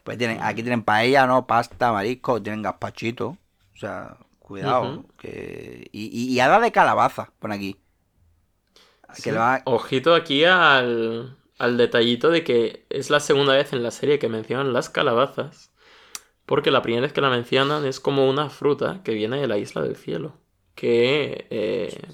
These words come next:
Speaker 2: bueno, no, al revés.
Speaker 1: Espérate. Ah, joder.
Speaker 2: Que se llevó a la Isla del Cielo como intercambio entre culturas, etcétera, etcétera.
Speaker 1: Uy, o sea, no había,
Speaker 2: Hasta
Speaker 1: no,
Speaker 2: ahí,
Speaker 1: no había
Speaker 2: tío.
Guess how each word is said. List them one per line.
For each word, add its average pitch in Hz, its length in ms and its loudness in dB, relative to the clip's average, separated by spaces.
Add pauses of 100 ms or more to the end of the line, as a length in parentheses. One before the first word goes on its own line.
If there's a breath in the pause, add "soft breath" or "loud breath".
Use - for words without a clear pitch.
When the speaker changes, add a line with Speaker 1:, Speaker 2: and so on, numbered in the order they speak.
(100)
Speaker 2:
bueno, 139 160 4
no, 139 100 4
al 139 80 2
revés. 123 260 2
Speaker 1:
Espérate. - 240 -12
Ah, 113 160 -6
joder. 107 300 -6
Speaker 2:
Que 131 100 0
se 120 240 0
llevó 117 220 4
a - 20 2
la 127 100 2
Isla 127 200 0
del 123 140 2
Cielo 127 360 2
como 127 220 0
intercambio 120 480 -2
entre 123 160 -6
culturas, 117 500 -6
etcétera, 113 380 -4
etcétera. - 460 -8 (1080 soft breath)
Speaker 1:
Uy, 135 160 -6
o 131 40 -14
sea, 165 140 4
no 117 100 0
había, 107 140 0
Speaker 2:
Hasta 107 120 -4
Speaker 1:
no, 113 80 0
Speaker 2:
ahí, 95 80 -4
Speaker 1:
no 113 60 -4
había 110 160 0
Speaker 2:
tío. - 20 -4